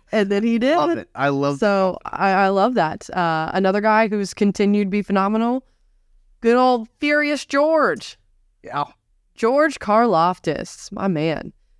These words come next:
Speaker 1: Concerned about him in the beginning when he started because,
Speaker 2: Mm-hmm.
Speaker 1: you know, was there a role for him? Was there space for him when he was working with Frank Clark, who used to be with Kansas City?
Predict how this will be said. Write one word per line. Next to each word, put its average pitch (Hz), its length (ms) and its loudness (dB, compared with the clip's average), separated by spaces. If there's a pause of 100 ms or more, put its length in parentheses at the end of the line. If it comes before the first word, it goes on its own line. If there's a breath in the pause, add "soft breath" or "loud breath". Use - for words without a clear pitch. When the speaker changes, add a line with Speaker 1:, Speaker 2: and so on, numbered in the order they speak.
Speaker 1:
Concerned 330 520 0
about 285 240 2
him 233 140 2
in 226 60 2
the 220 60 0
beginning 220 440 0
when 165 100 -2
he 185 120 0
started 190 440 0
because, 170 560 -2
Speaker 2:
Mm-hmm. 180 320 -2
Speaker 1:
you 208 60 4
know, 196 140 4
was 190 180 2
there 202 160 0
a - 20 0
role 220 320 2
for 190 160 -4
him? 156 360 0
Was 165 180 0
there 180 120 -2
space 202 380 0
for 170 140 -4
him 156 240 0
when 156 100 0
he 165 80 -4
was 151 120 -4
working 175 220 -2
with 170 120 -2
Frank 175 240 0
Clark, 175 320 0
who 175 80 0
used 160 200 0
to - 40 -10
be 160 100 -2
with 151 100 -2
Kansas 151 280 -2
City? 151 360 0